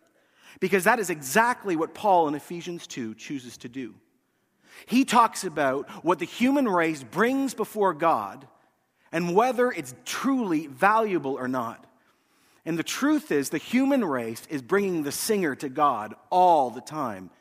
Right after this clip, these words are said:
and it's not worth what we think. Now, what's really important as we get into this today, and I want everyone's attention today, please, no matter where you're coming from,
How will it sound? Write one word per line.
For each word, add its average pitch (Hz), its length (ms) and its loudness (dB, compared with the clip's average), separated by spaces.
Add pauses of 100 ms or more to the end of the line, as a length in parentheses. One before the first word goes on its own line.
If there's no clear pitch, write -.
(160)
and 123 80 -14
it's 120 140 -10
not 143 240 -2
worth 113 220 -12
what 113 100 -16
we 98 80 -16
think. 98 320 -10 (1000)
Now, 175 120 4
what's 208 260 2
really 247 160 -2
important 226 420 0
as 156 120 -6
we 165 60 -6
get 180 180 0
into 196 240 -4
this 135 180 -8
today, 104 460 -8
and 139 120 -4
I 143 40 2
want 151 240 0
everyone's 214 260 -2
attention 202 480 -6
today, 117 280 -8
please, 127 300 -6
no 139 80 -4
matter 147 160 -2
where 143 200 -2
you're 208 180 0
coming 170 320 -4
from, 113 240 -6